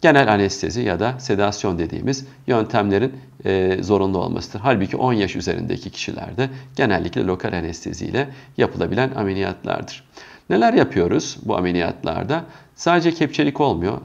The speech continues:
kulak asimetrileri olabiliyor, kulak gelişim problemleri olabiliyor, sorunlar olabiliyor. Bunların düzeltilmesi de aslında kulak estetiğin içerisinde yer alıyor. İhtiyaca göre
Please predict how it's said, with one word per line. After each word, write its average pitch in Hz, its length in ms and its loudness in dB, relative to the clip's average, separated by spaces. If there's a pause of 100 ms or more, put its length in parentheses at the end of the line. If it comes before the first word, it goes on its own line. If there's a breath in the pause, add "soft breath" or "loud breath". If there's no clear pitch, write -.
(120)
kulak 131 280 0
asimetrileri 95 640 -2
olabiliyor, 87 560 -4 (140)
kulak 113 280 -2
gelişim 95 320 0
problemleri 87 640 -2
olabiliyor, 87 460 -8
sorunlar 90 400 -4
olabiliyor. 92 480 -4 (420 loud breath)
Bunların 131 240 4
düzeltilmesi 101 640 2
de 98 60 -2
aslında 92 440 -2 (240 loud breath)
kulak 123 280 2
estetiğin - 400 -2
içerisinde 98 500 0
yer 90 200 4
alıyor. 90 360 -2 (220 loud breath)
İhtiyaca 131 480 2
göre 98 280 0